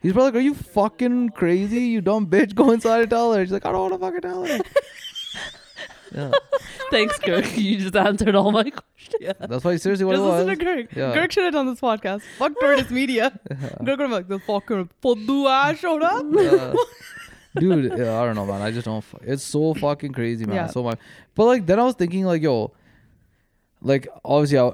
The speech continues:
Speaker 1: I don't even understand how anyone could ever get to that point. But if I ever got to that level of craziness that, like, that sermon chick was on,
Speaker 2: Mm-hmm.
Speaker 1: when this shit was all collapsing in on itself,
Speaker 2: Hmm.
Speaker 1: I would've just disappeared. I would've just logged off everything
Speaker 2: Hundred percent.
Speaker 1: and just kept my mouth shut. I'm like, "I don't know what the fuck anyone's talking about."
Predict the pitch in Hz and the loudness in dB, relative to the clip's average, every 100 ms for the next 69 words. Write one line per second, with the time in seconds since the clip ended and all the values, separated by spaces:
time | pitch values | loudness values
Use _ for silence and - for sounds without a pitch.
0 | - - 127 113 104 123 123 120 110 110 | -4 -16 -14 -10 -4 -2 -2 -2 -4 -6
1 | 107 101 104 104 78 110 107 104 107 101 | -8 -6 -6 -6 -6 -6 -4 -4 -6 -6
2 | 101 101 110 101 - 107 101 110 123 120 | -6 -8 -6 -8 -8 -10 -6 -4 -2 -2
3 | 151 151 120 123 117 107 101 101 104 107 | -2 -2 -2 -4 -6 -6 -6 -8 -4 -4
4 | 104 101 - 104 101 117 139 - - 107 | -4 -8 -8 -8 -6 -6 -6 -6 -8 -8
5 | 101 104 104 104 - 107 117 135 147 160 | -6 -6 -6 -8 -8 -8 -6 -6 -4 -2
6 | 208 240 202 202 190 139 139 135 185 - | -2 -4 -6 -6 -8 -4 -2 0 -2 -2
7 | 180 180 151 143 - - 110 117 - 113 | -2 0 0 -2 -4 -8 -6 -6 -6 -6
8 | 104 117 143 - 190 262 208 196 - 127 | -4 -6 -6 -2 -2 -2 -4 -8 -6 -4
9 | 165 175 156 151 151 123 _ - 143 180 | -2 -4 -6 -6 -6 -10 _ -6 -2 -2
10 | 196 _ 143 131 127 156 165 175 123 143 | -4 _ -10 -2 0 2 2 0 0 -2
11 | 180 240 247 269 320 359 175 214 220 202 | 0 0 0 0 0 0 4 4 4 4
12 | 202 220 160 190 247 202 131 139 147 131 | 4 4 4 2 2 0 0 -2 -4 -4
13 | 117 117 120 110 104 104 104 | -6 -4 -6 -6 -8 -8 -8